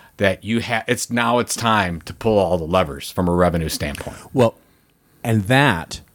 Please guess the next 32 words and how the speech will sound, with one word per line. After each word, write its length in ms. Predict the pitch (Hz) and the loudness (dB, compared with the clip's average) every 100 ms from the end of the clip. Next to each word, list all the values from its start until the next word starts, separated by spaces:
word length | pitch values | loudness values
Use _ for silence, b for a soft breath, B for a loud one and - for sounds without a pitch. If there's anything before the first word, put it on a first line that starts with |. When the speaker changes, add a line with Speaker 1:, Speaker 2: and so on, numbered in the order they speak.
| _ | _
Speaker 2:
and, 120 | 110 78 | -8 -2
and 180 | 98 | 0
that's 260 | 107 123 - | 2 2 2
what 180 | 107 - | -2 0
ties 520 | - 101 92 90 - | 2 2 2 0 -2
what 160 | 90 - | -4 -2
you're 160 | 98 | -2
talking 420 | - 90 85 92 | 2 2 2 -2
about 280 | 85 87 85 | -2 -2 -2
into 140 | 80 80 | -2 -2
what 180 | 82 82 | 0 0
I'm 160 | 82 | -2
talking 400 | - 76 - 78 | -2 -4 -4 -8
about, 320 | 67 65 65 | -6 -6 -6
because, 640 | - - 95 85 82 - - b b b b b b b b b b b _ _ - - | -6 -2 -2 0 -2 -4 -8 b b b b b b b b b b b _ _ -20 -2
you 120 | 110 | 2
know, 320 | 101 85 76 - | 4 4 2 -4
those 440 | 104 92 110 113 95 | -4 2 4 4 2
levers, 640 | 101 120 95 78 76 - - _ _ - | 2 2 2 -4 -6 -10 -12 _ _ -14
the 200 | 98 104 | -2 2
immediate, 640 | 98 95 104 120 120 101 - | 4 4 6 6 6 4 0
you 120 | 104 | -2
know, 80 | 90 | 0
when 160 | 87 92 | 2 2
you 100 | 90 | 2
have 220 | 92 107 | 2 0
a 60 | |
conversation 640 | 110 104 92 - 110 - 92 | -2 -2 -4 0 0 2 -2
with 120 | 85 | -2
someone, 300 | 87 78 76 | -2 -2 -2
the 140 | 85 | 0
immediate 600 | 82 85 98 110 107 87 | 0 2 4 4 4 2